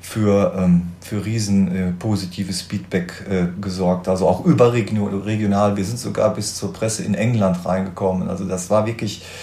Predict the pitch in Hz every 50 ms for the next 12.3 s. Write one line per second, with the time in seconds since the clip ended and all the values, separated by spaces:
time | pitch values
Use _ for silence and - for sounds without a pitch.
0 | - - - - - - 117 - 131 110 101 110 90 82 104 107 117 123 107 90
1 | - - 107 92 95 87 90 117 - - - - - - - 123 123 123 113 110
2 | - - - - - - - - - - - - - 95 98 98 98 104 107 101
3 | - - - - 90 95 - 101 95 - - 90 98 95 - - - 113 110 113
4 | 123 123 - 104 104 - - - 95 - - - - 123 120 - 127 113 101 -
5 | - - - - - - - - - - - - 101 104 - - 110 101 113 123
6 | 120 110 107 98 92 101 95 117 131 160 165 - 107 95 90 95 - - 98 98
7 | 101 107 113 107 98 92 92 - - 90 95 104 117 147 180 196 - - 139 127
8 | 127 131 139 139 - - 127 123 123 - - - - - - 123 123 120 117 123
9 | 120 107 98 87 - - - - - - 95 110 139 147 147 - - - - -
10 | 117 92 98 98 87 - 95 92 87 90 110 123 - - 185 - 117 117 117 117
11 | - 117 117 - - 110 98 98 101 107 123 120 113 101 - - - - 104 117
12 | 127 123 - - - -